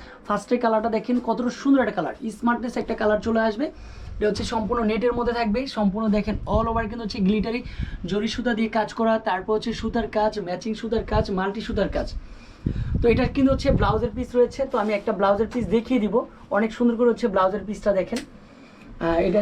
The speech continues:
এটা হচ্ছে ব্লাউজের পিসটা চলে আসবে, সুন্দর একটা কালার। এই দেখেন পিএস কালারটার ব্লাউজের পিসটা দেখেন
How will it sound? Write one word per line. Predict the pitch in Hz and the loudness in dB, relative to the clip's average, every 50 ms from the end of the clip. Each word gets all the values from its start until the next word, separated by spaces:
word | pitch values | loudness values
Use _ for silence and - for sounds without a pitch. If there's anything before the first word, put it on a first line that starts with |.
| - - | 2 2
এটা | - 214 214 | 0 0 0
হচ্ছে | - 240 208 175 | 2 0 2 2
ব্লাউজের | 190 185 190 190 196 185 185 | 4 4 4 2 2 -2 -6
পিসটা | 214 185 - - - - | -8 -6 -4 -4 -2 0
চলে | 220 208 202 190 | 2 4 4 4
আসবে, | 190 185 247 262 - - - | 2 0 -4 -8 -10 -8 -6
সুন্দর | 220 220 220 220 196 | -4 -2 0 0 -2
একটা | 190 190 - | -2 -2 -2
কালার। | 160 165 175 196 302 - - - - - - - - - - 160 | 0 2 2 2 0 -2 -8 -18 -20 -20 -20 -20 -20 -10 -4 -2
এই | 170 170 147 | 0 0 0
দেখেন | 139 - 117 123 135 - | -2 -4 -6 -8 -4 0
পিএস | - 220 220 220 214 - - | 2 4 4 2 2 2 4
কালারটার | 208 208 202 185 190 214 208 170 | 4 4 4 4 2 0 0 0
ব্লাউজের | 175 175 180 180 180 196 180 - | 2 2 2 2 0 -2 -4 -6
পিসটা | 208 - - 214 185 196 | -8 -2 0 0 0 2
দেখেন | 196 220 | 0 -2